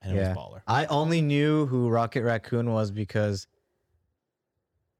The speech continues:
Speaker 2: we think that, like, as a marketing ploy in Marvel versus Capcom,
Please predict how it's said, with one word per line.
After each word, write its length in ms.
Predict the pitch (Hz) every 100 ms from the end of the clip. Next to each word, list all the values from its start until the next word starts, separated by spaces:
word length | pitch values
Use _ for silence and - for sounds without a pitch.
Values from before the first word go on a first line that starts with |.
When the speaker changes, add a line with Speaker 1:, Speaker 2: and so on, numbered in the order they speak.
| _ _ _
Speaker 2:
we 160 | - 123
think 320 | 127 147 151
that, 140 | 139 120
like, 260 | 117 104 -
as 340 | 113 117 110
a 100 | 107
marketing 580 | 110 104 120 151 147 147
ploy 500 | - 147 151 160 156 -
in 300 | 120 113 110 - _ _ _ _ 120
Marvel 400 | 113 123 139 131
versus 340 | 139 - 117
Capcom, 840 | - 120 117 - 110 104 101 98